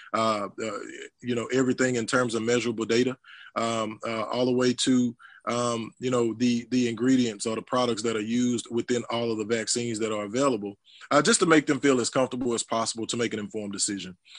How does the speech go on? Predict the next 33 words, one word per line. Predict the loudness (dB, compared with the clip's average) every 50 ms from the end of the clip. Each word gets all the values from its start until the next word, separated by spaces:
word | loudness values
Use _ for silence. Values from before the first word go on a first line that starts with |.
| -20 -20 -10 -2
Um, | 0 0 0 0 2
there's, | 2 4 4 4 2 0 -2
there's | 0 2 2 2 4
still | 6 6 6 6
a | 6
piece | 4 4 4 4 4
of | 2 2
that | 4 4 4 4 2
that | 0 -2
allows | 0 0 0 2 0 0 0
our | 0 -2
student | 0 0 0 0 0 -2 -2
athletes, | -4 -4 -4 -2 -2 -2 -2 -2 -6 -10 _ _ -20 -20 -20 -10 -6
um, | -4 -2 0 0 0 -2 -4 -6 -10 -12 _ _ _ _ _ _ _ _ _ _ _ _ -18 -12 -4 -2
to | 0 6
be | 8 8 10 10
able | 8 6 4
to | 0 -2 -2
take | 0 0 0 0
courses | 0 0 0 2 2 2 2 0
online, | 0 0 0 0 0 0 0 0 -2 -6 _ _ -20 -18 -8 -2
even | 0 0 2 4
though | 4
our | 2 2
campus | 2 0 -2 -2 0 -2 -2 -2
is | 0 0
moving, | 0 2 2 2 2 0 -4 -6 -10 _ _ -20 -20 _ -4
uh, | -2 0 0 0 0 -2
to | 0 -2 0 0
in, | 0 -4 -4 -4
the | -4 -2
in-class | -2 -2 -2 -2 0 2 4 4 4 4 2
setting. | 2 2 2 0 -2 -6